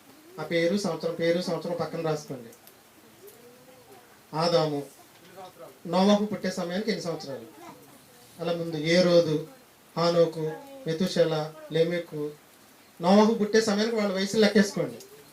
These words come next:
లెమెకు తొమ్మిది వందల ఏళ్ళు బ్రతికితే ఓడలోకి ఎక్కే పరిస్థితి వచ్చేది. ఓడలోకి ఎక్కకూడదు. ఎవరు ఎక్కకూడదు?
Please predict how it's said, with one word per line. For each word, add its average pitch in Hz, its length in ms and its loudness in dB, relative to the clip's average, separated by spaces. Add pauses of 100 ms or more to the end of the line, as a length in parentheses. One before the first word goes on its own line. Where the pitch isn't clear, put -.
(1040)
లెమెకు 233 400 8
తొమ్మిది 214 300 4
వందల 226 220 6
ఏళ్ళు 208 340 6
బ్రతికితే 214 460 4 (520)
ఓడలోకి 202 400 8
ఎక్కే 202 160 2
పరిస్థితి 196 380 0
వచ్చేది. 135 320 -4 (1400)
ఓడలోకి 196 420 6
ఎక్కకూడదు. 180 380 0
ఎవరు 180 140 4
ఎక్కకూడదు? 196 440 0